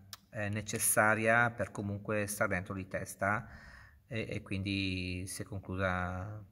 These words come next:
venticinque a ventitré. Eh, però la prestazione è stata buona, devo dire che abbiamo giocato alla pari se non fosse meglio del Brembate, quindi questa cosa qua mi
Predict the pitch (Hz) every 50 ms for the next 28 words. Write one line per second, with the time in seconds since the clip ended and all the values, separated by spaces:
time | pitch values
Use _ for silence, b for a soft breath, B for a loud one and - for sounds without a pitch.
0 | _ - - 104 98 107 95 98 92 - 87 90 95 92 - - - - - -
1 | - - - - - 101 98 95 90 90 90 90 - 113 - - - - - -
2 | - - - - 117 110 113 107 101 - 113 104 - 120 - - 127 117 - 113
3 | - 110 117 120 117 113 110 113 120 131 143 - B B B B B B B B
4 | B B B B B B - - 117 113 107 101 113 113 110 107 107 110 113 110
5 | 104 104 101 101 98 98 120 113 - - - - - - - - - - - -
6 | - - - 131 123 107 107 101 101 113 - 117 107 - 110 107 104 - - 107
7 | 107 107 107 - - 107 104 107 98 - 107 104 - - 104 101 101 104 107 104
8 | 101 101 101 101 98 98 98 98 95 95 98 95 95 95 98 104 110 - 170 160
9 | 143 117 107 101 98 104 110 123 123 98 98 95 101 101 - 123 - - - 107
10 | 98 101 101 101 - 101 101 - - - 107 101 104 101 - 101 104 107 101 98
11 | 95 90